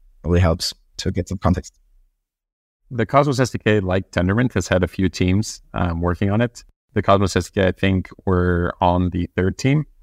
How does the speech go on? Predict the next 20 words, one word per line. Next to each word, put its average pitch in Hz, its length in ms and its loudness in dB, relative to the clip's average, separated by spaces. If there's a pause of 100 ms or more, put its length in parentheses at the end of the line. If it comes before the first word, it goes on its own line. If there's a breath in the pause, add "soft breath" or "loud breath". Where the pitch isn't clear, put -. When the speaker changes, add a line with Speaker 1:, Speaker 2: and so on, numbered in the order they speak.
(280)
Speaker 2:
So - 180 -2
initially, 113 460 2
it 101 40 4
was 92 140 -2
written 92 300 0
by 90 140 0
the 90 80 0
team 90 260 -2
at 87 140 -2
All 85 180 -4
in 87 80 -2
Bits, 107 420 0
which 92 220 -4
included, 87 560 -2
um, 50 260 -4 (720)
uh, 87 280 0
Alex 90 500 0
Bez, 131 480 -2 (480)
Rigel, 87 920 2 (120)
uh, 87 340 -2